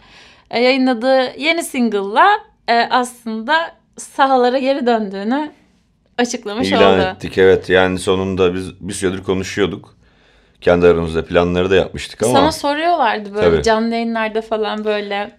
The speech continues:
Speaker 2: Ben de "Yok böyle bir şey asla olmaz."
Speaker 1: Yalan söylemek durumunda kalıyordu falan. Böyle enteresan şeyler yaşanıyordu tabii.
Speaker 2: Evet, o yüzden, e, bir süre doğru cevap veremedim. Sonra planladığımız gibi Temmuz, e, şimdi de altı Ağustos'ta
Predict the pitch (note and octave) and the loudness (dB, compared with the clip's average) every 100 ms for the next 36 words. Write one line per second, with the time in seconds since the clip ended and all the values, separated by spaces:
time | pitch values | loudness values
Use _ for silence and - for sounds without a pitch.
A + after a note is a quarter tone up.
0 | - E2+ D#2+ F2+ F#2+ F2+ E2+ D#2+ D2+ F#2 | -4 -4 0 4 4 4 2 0 0 0
1 | F2+ F2+ F2 E2 E2+ E2+ B3 C4+ C4+ D#4+ | 0 0 0 2 2 2 4 2 0 2
2 | C4 C#4 C4+ C4 B3+ C4 C4 C#4 C4+ A3 | 2 2 -2 -4 -2 0 0 -2 -4 -4
3 | G#3 G3 G#3+ G#3+ D4 C#4+ A#3 A#3+ B3+ A#3 | -6 -8 -8 -4 -4 -4 -4 -4 -2 -4
4 | A#3 A#3 A#3 A#3+ A#3+ - - A3 A#3+ C4 | -4 -6 -4 -6 -8 -12 -8 -4 -2 -4
5 | B3+ B3 A3+ A#3+ A#3 F#2+ G2+ A#3 E4+ - | -4 -6 -6 -6 -4 -2 0 0 -4 -4
6 | F#2+ G#2 G2 F#2 A2 B2 B2 - - E2+ | -4 -4 -4 -2 0 -2 -10 -16 -10 -6
7 | E2+ E2+ E2+ E2+ F#2 G2 G2 G2+ A2 - | -4 -4 -4 -6 -8 -6 0 2 2 -2
8 | _ _ _ _ _ B2+ F#2+ F#2+ F#2 G2 | _ _ _ _ _ -2 0 2 6 6
9 | G2+ G2+ G#2 E2 E2+ A#2+ D3+ - A2+ F2+ | 6 2 2 -2 -6 -12 -16 -4 -2 0
10 | G#2 A2 G#2 G#2 G2+ G2 G2+ G2 E2 D#2+ | 0 -2 0 0 -2 -4 -6 -8 -8 -6
11 | G#2 B2 - _ _ - _ _ _ - | -6 -6 -14 _ _ -20 _ _ _ 2
12 | G#2+ F#2 F#2+ A2+ - - _ _ - D#2+ | 4 4 -4 -8 -16 -20 _ _ -12 -10
13 | D#2+ D2+ D2 D#2 G#2 F2+ E2+ F#2+ G2+ - | -8 -8 -10 -10 -6 -4 2 4 4 4
14 | F2+ F2+ F#2 F#2+ E2+ - D2 C#2+ - D2 | 4 4 6 4 4 -2 -12 -12 -8 -8